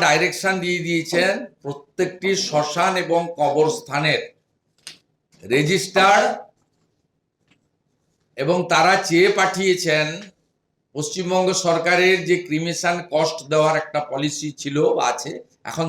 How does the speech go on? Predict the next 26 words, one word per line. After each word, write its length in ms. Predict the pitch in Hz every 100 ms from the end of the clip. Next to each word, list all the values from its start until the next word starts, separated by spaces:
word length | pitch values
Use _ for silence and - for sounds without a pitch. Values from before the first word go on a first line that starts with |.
| 147
দেয় 180 | 117 98
না, 60 | - - _ _ _
কিছুদিন 340 | - 120 135 139
আগে 200 | 127 135 143
পর্যন্ত 320 | 139 135 143 147
দিয়েছে 260 | 123 127 170 160
দু 60 | 139 151
হাজার 220 | 151 160 -
টাকা 200 | 123 160 -
সমব্যথী, 580 | 135 127 135 120 101 - 151 _ _ _ _ _ _ _ _ _ _ _ _ _ _ _
তার 320 | 135 156 170 175 - - _ - 120
রেকর্ড 340 | 147 160 180 175
এবং 120 | 165 156
ডাটা। 300 | 135 123 - - - - _ _ _ _ _ _ _ _ _ _ _ _ -
এবং 180 | 151 190 196 - -
আধার 300 | 143 175 226 202
যে 80 | 202 208 185
মৃত্যু 320 | 160 - 214 165
হওয়ার 200 | 180 - 175
জন্য 160 | 196 196 165
ডিঅ্যাক্টিভেটেড 680 | 160 175 175 185 175 180 180 147
হয়েছে, 220 | 131 160
আমার 300 | 180 156 170 170
কাছে 160 | 170 175
ইনফরমেশন 580 | 151 - 151 156 160 160 139
আছে, 200 | - 190